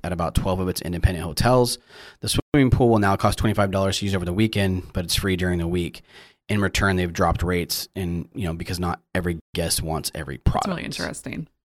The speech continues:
Speaker 1: Yeah, I wanna talk about that one after I get through these 'cause I like that one. The N F L season's about to start soon, and we have a pool story connected to one of its stars. So Ezekiel Elliott, who's a running back for the Dallas Cowboys, was sued for his dogs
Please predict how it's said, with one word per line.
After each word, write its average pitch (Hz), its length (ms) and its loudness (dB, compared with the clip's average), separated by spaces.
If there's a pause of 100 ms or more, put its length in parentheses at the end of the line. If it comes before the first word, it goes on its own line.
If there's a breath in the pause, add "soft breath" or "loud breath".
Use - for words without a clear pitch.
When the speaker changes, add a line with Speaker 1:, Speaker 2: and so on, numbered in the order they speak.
Speaker 1:
Yeah, 107 160 4
I 104 60 6
wanna 143 120 6
talk 107 140 2
about 95 140 0
that 92 100 4
one 90 120 2
after 87 420 -2
I - 20 0
get 82 220 -6
through 90 160 -2
these 80 200 -2
'cause - 460 -6 (500)
I 87 100 -4
like 82 220 -4
that - 160 -8
one. 85 160 -10 (500 loud breath)
The - 100 4
N 127 60 4
F 135 140 6
L 120 420 8
season's 110 280 4
about 101 180 6
to 92 60 -4
start 143 420 4
soon, 131 340 6
and 101 380 4
we 104 160 -2
have 98 100 2
a 92 40 -2
pool 110 220 4
story 101 220 4
connected 98 360 0
to 95 60 0
one 95 120 2
of 87 60 -2
its 85 100 -2
stars. 92 560 2 (400 loud breath)
So 120 140 2
Ezekiel 110 440 4
Elliott, 107 300 4
who's 98 160 2
a 92 80 0
running 98 280 2 (140)
back 92 140 2
for 101 80 0
the - 20 0
Dallas 87 240 0
Cowboys, 110 640 4 (400 loud breath)
was 98 180 0
sued 120 480 4 (120)
for 98 140 -2
his 92 200 -2
dogs 95 320 2